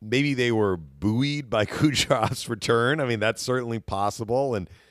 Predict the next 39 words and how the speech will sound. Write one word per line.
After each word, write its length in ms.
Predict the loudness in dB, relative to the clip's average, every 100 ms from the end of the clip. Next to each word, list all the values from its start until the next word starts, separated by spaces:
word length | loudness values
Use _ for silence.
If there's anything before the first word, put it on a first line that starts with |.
| _ _ _ _
and 220 | -4 -2
it 40 | 0
got 200 | 0 2
everyone 360 | 2 2 2
really 320 | 2 2 2
excited. 720 | -2 -4 -6 -4 -2 -2 -4 -8 _ _ _ _ _
But 380 | 0 2 2 0 _ _ _ _ _
they 260 | 0 2 2
handled 280 | 0 0 -2
the 60 |
details 600 | -4 -6 -6 -4 -2 -2 -6
of 60 |
the 80 | -10
game 420 | -6 -6 -6 -6
really 260 | -4 -2 -2
well. 480 | -4 -8 -12 -16 _ _ _ _ _ _ _ _ _ _ _ _ _ _ _ _ -6
I 100 | -2
mean, 120 | 0
you 120 | 0 -2
can 120 | -2
just 160 | -2
look 360 | -2 2 2 2
at, 120 | -6 _ _ _ _ _ _ _ _ _
this 200 | -2 0
is 160 | -2 -2
one 140 | 0
of 60 | 0
the 80 | -2
games 300 | -2 -4 -4
where 80 |
the 80 | -4
stats 440 | -6 -6 -6 -6 -8
do 140 | -10
tell 220 | -6 -6
the 100 | -6
story, 540 | -10 -12 -10 -12 -14 -18 _ _
in 100 | -10
my 160 | -8 -6
opinion. 520 | -10 -12 -12 -12 -16